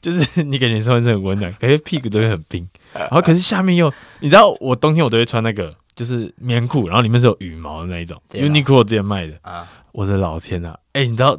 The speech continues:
Speaker 1: 穿那个，然后再盖一个超大的棉被，冬天
Speaker 2: 超爽。
Speaker 1: 睡烂的那一种，
Speaker 2: <laughs>
Speaker 1: 超快乐，超快乐。干，我超喜欢冬天，我超讨厌夏天的。
Speaker 2: 我也不喜欢夏天。
Speaker 1: 而且我有一次五月，我还记得那时候跟别人出去看电影，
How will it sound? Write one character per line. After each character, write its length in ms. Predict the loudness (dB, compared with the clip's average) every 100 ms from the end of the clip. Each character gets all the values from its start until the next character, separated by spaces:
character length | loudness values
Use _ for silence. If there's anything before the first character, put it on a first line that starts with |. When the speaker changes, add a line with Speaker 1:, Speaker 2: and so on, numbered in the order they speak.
| -4
Speaker 1:
穿 200 | 0 4
那 120 | 4
个， 80 | 2 -4 -10 -20 -2
然 40 |
后 100 | 2
再 100 | 2
盖 180 | 2 2
一 60 | 2
个 60 |
超 240 | 0 -2 0
大 180 | 0 0
的 60 |
棉 200 | -4 -10
被， 240 | -10 -10 -10
冬 140 | -2 0
天 100 | 0
Speaker 2:
超 60 |
爽。 260 | -2 -8 -10 -18
Speaker 1:
睡 380 | -8 -2 0 0
烂 240 | -2 -2
的 100 | -6
那 140 | -8 -10
一 60 |
种， 80 | -2 2 2
Speaker 2:
<laughs> 160 | 0
Speaker 1:
超 240 | -4 -2 0
快 300 | 4 2 2
乐， 200 | -6 -8 -16 -18 -6
超 260 | -2 -2
快 300 | 0 -2 -2
乐。 180 | -4 -8 -12 -10
干， 160 | -8
我 80 | -6
超 160 | -4 -4
喜 120 | -4
欢 100 | -10
冬 140 | -12
天， 100 | -12
我 80 | -8
超 180 | -2 0
讨 60 |
厌 100 | 0
夏 220 | -2 -6 -6
天 180 | -10
的。 80 | -12 -8
Speaker 2:
我 80 | -4
也 140 | -4
不 40 |
喜 60 | -4
欢 100 | -10
夏 60 | -14
天。 100 | -18
Speaker 1:
而 60 | -16
且 40 | 0
我 120 | 2
有 140 | 4
一 60 | 0
次 200 | -2 -4
五 180 | -4 -2
月， 100 | -2
我 140 | -2
还 60 | -4
记 160 | -6 -8
得 60 |
那 100 | -4
时 80 | -4
候 40 |
跟 160 | -4 -4
别 60 | -6
人 80 |
出 140 | -6 -8
去 80 | -6
看 120 | -6
电 220 | -6
影， 100 | -10